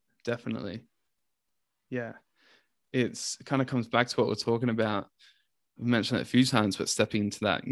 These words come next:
that new phase, new life, but also, like, for me anyway, it was having an interaction with you and, and the other,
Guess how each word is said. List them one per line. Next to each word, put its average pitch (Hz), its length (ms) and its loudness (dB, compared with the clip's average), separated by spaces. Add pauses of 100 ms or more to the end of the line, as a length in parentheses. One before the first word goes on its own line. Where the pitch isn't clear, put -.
(120)
that 104 160 -2
new 107 180 2
phase, 104 360 0
new 113 180 2
life, 110 480 4
but 110 100 2
also, 110 340 2
like, 107 420 0 (2500)
for 127 80 2
me 131 360 8
anyway, 117 440 6
it 107 100 2
was 107 600 2 (180)
having 139 500 4
an 127 140 8
interaction 120 540 2
with 107 120 0
you 135 320 10
and, 113 280 6
and 113 160 2
the 113 100 6
other, 113 220 8